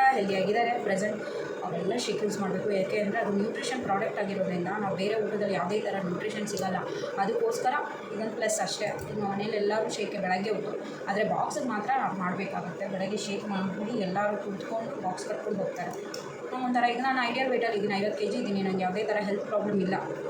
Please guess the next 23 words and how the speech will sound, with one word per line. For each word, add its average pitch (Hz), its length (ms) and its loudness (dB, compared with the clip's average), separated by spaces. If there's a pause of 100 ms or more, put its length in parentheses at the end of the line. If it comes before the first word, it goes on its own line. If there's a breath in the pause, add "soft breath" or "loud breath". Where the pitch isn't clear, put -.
(200)
ಆದರೂ 262 200 0
ಶೇಕ್ 220 220 0
ಕುಡಿತಾ 208 240 2
ಇದ್ದೀನಿ 196 220 2
ಅಂದರೆ 202 140 -2 (180)
ಫ್ಯೂಚರ್ 262 460 2
ಯಾವುದು 214 260 4
ಹೆಲ್ತ್ 208 180 0
ಪ್ರಾಬ್ಲಮ್ 226 360 2
ಬರಬಾರ್ದು 202 360 2
ಅಂದರೆ 190 180 2 (480 loud breath)
ಇವತ್ತಿನ 240 380 0
ಊಟ 208 100 -2 (120)
ತುಂಬ 202 160 -2
ಇಂಪಾರ್ಟೆಂಟು. 190 760 -2
ನಾನು 196 160 2 (300)
ಮೂರು 294 240 4
ಹೊತ್ತೂ 294 300 4
ಸರಿ 233 300 2
ಮಾಡೋಕ್ಕಾಗಲ್ಲ, 208 400 0
ಅಟ್ಲೀಸ್ಟ್ - 300 -2
ಒಂದು 302 240 0
ಹೊತ್ತನಾದರೂ, 226 420 0